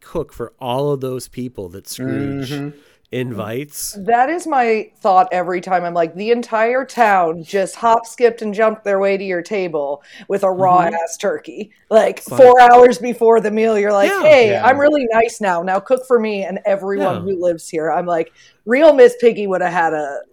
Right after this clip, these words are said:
Speaker 1: Yeah.
Speaker 3: meltdown.
Speaker 2: Correct.
Speaker 1: Like, Ebe-, Ebenezer, you better be rolling up those sleeves and, like,
Speaker 3: Yeah.
Speaker 1: cutting some potatoes and
Speaker 3: And
Speaker 1: roasting
Speaker 3: bring a
Speaker 1: some
Speaker 3: cooked
Speaker 1: carrots,
Speaker 3: turkey.
Speaker 1: too.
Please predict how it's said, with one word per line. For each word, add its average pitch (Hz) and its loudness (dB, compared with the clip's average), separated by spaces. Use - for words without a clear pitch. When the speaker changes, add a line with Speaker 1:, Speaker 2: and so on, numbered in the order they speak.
Speaker 1:
Yeah. 107 -10
Speaker 3:
meltdown. 160 -8
Speaker 2:
Correct. 123 -8
Speaker 1:
Like, 190 -6
Ebe-, 196 -2
Ebenezer, 196 -4
you 170 -8
better 247 -4
be 165 -4
rolling 143 -2
up 139 -6
those 127 -8
sleeves 123 -10
and, 107 -12
like, 104 -16
Speaker 3:
Yeah. 185 -4
Speaker 1:
cutting 165 -10
some 143 -10
potatoes 120 -10
and 101 -14
Speaker 3:
And 208 -2
Speaker 1:
roasting - -2
Speaker 3:
bring 339 2
a 294 0
Speaker 1:
some 127 -6
Speaker 3:
cooked - -2
Speaker 1:
carrots, 113 -12
Speaker 3:
turkey. 117 -4
Speaker 1:
too. - -20